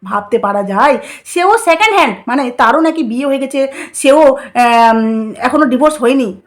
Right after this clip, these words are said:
তার সাথে নাকি লুকিয়ে মধ্যম গ্রাম, ওই মধ্যম গ্রাম না মধ্যমপুর, যাই হোক, ওখানে কিন্তু একটা মন্দিরে করা হবে, যেখানে ফকলা আর ফকলি করেছিল। ভাবতে পারছো এদের কাছে, মানে আইনটা কত ছেলে খেলা দেখো, একদিকে ডিভোর্স হয়নি, অন্যদিকে এরা অন্য কারোর সাথে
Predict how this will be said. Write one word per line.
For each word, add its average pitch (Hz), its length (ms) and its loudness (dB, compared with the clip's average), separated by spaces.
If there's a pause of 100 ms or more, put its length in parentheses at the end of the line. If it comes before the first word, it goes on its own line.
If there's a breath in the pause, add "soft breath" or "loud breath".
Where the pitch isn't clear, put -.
তার 233 200 -2
সাথে 262 220 -8
নাকি 247 200 -4
লুকিয়ে 233 520 0
মধ্যম 214 420 -4
গ্রাম, 220 400 2 (320 loud breath)
ওই 202 280 -2 (220)
মধ্যম 294 300 -4
গ্রাম 277 220 0
না 339 80 2
মধ্যমপুর, 240 480 -2
যাই 220 180 -2
হোক, 285 100 0 (140)
ওখানে 208 280 -6
কিন্তু 202 340 -4 (280 loud breath)
একটা 214 220 -2
মন্দিরে 208 440 0
করা 190 200 2
হবে, 190 220 0
যেখানে 208 380 -4 (200)
ফকলা 285 260 -2
আর 254 180 2
ফকলি 208 320 -4
করেছিল। 185 420 -6 (380 loud breath)
ভাবতে 214 280 -8
পারছো 349 340 2 (220 loud breath)
এদের 339 320 2
কাছে, 247 520 0 (160)
মানে 254 180 -2
আইনটা 330 520 2
কত 285 260 -4
ছেলে 254 260 2
খেলা 285 220 0
দেখো, 233 380 -2
একদিকে 226 360 0
ডিভোর্স 277 340 -2
হয়নি, 254 280 -2 (240 loud breath)
অন্যদিকে 247 400 0
এরা 240 260 2
অন্য 226 220 -4
কারোর 220 160 0
সাথে 220 280 -4